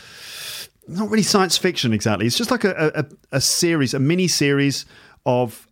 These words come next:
um, interesting allegorical, vaguely sci-fi related, uh, British, uh, dramas, um, written by him. He's, he's brilliant. Um, so anyway,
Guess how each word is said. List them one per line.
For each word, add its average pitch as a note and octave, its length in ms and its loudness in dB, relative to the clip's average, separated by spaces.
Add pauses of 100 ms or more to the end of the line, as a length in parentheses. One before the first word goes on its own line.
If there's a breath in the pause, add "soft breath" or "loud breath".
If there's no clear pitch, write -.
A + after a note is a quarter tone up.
um, A#2 420 0 (160)
interesting F3+ 600 0
allegorical, D3 1040 2 (320 loud breath)
vaguely D#3 460 0
sci-fi D3 680 2
related, B2 840 0
uh, A#2 140 2
British, B2+ 720 0
uh, A2 220 2 (120)
dramas, A2+ 760 2 (800 loud breath)
um, A2+ 380 2
written C#3 280 0
by B2+ 180 4
him. G#2 400 0
He's, C#3+ 220 2
he's D#3+ 260 0
brilliant. A2 540 0 (540 soft breath)
Um, E3 340 0 (220)
so F#3 220 0
anyway, B2+ 460 2